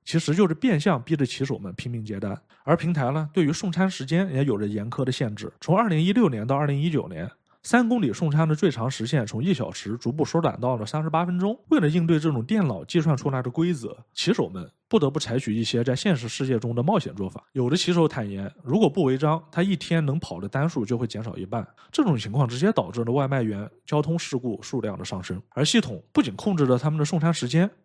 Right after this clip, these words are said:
还掌握着他们的接单权。骑手们是不能随意拒单的，因为拒单过多，系统就会在当天停止派单。而且，系统的智能算法似乎也没有充分考虑现实中的复杂情况。比如，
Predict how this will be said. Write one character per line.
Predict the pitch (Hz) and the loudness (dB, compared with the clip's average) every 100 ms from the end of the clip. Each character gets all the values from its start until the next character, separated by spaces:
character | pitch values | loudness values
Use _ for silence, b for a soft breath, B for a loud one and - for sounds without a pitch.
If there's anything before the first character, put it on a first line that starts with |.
| _ _ | _ _
还 | - | -2
掌 | 175 104 | -2 -2
握 | 107 | 0
着 | 156 | 2
他 | 170 | 2
们 | 175 | 0
的 | 151 | 0
接 | - 185 | 2 2
单 | 233 | 0
权。 | 311 160 - b b | -2 -10 -12 b b
骑 | - - | 2 4
手 | 294 101 | 4 0
们 | 110 123 | -4 -4
是 | 165 | 0
不 | 226 | 2
能 | 147 | 2
随 | 147 107 | 2 0
意 | 180 | -2
拒 | 147 175 | -2 0
单 | 120 120 127 | 2 0 -2
的， | 117 - b - | -6 -10 b 0
因 | 254 | 2
为 | 277 | 4
拒 | 247 | 4
单 | 175 190 | 4 2
过 | 208 | 2
多， | 139 160 - _ | 2 0 -2 _
系 | - 196 | 0 0
统 | - - | 0 -8
就 | - | -4
会 | 135 131 | -2 -2
在 | 110 | 0
当 | 123 | -2
天 | 120 131 | -2 -4
停 | - 110 | -6 -8
止 | 147 | -8
派 | - 95 | -8 -10
单。 | 95 - | -12 -10
而 | 117 139 | -2 0
且， | 123 104 _ _ - | 0 -4 _ _ -6
系 | - 349 | 0 2
统 | 254 110 | 2 0
的 | 107 | -6
智 | - 440 | -4 -2
能 | 120 101 | -2 -2
算 | - 101 | -4 -4
法 | 98 - - | -8 -14 -10
似 | - | -2
乎 | 175 185 | 2 2
也 | 113 | 2
没 | 98 | 2
有 | 143 | 2
充 | - 180 | 2 0
分 | 196 | 0
考 | 143 - 95 | 0 -2 -6
虑 | 104 | -4
现 | - 254 | 0 0
实 | 117 | -2
中 | 107 98 | -6 -8
的 | |
复 | 95 98 | -8 -8
杂 | 87 | -8
情 | - | -10
况。 | 87 107 - b b _ | -6 -8 -8 b b _
比 | 123 | 4
如， | 123 165 | 4 2